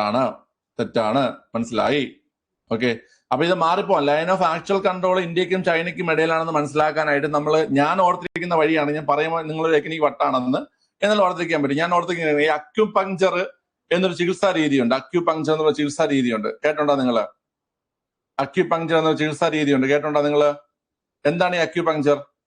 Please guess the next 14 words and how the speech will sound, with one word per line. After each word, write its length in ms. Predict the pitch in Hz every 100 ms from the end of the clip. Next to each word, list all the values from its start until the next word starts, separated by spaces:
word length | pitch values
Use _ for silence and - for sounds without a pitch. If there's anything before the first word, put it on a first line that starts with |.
| _ _ _ _ _ _ _ _ _ _ _ _ _ _ _ 160
അക്യുപങ്ക്ചർ 560 | 156 214 214 196 185
എന്ന് 100 | 190
വെച്ചാൽ 160 | 151 165
എന്താണ് 180 | 156 147
ഉള്ളത്? 160 | 143
അക്യുപങ്ക്ചർ 480 | 139 151 160 151 143
എന്ന് 100 | 143
വെച്ചാൽ 140 | 143
എന്താണ്? 380 | 135 127 117 123 - _ _ _ _ _ _ _ _ _ _ _ _ _ _ _ _ _ _ 151
ആ, 160 | 143
ഈ 220 | 151 165
സൂചികളും 580 | 160 180 185 185 185 180
മറ്റൊക്കെ 340 | 175 180 175 170
ഉപയോഗിച്ചിട്ട്, 840 | 165 170 165 165 160 160 247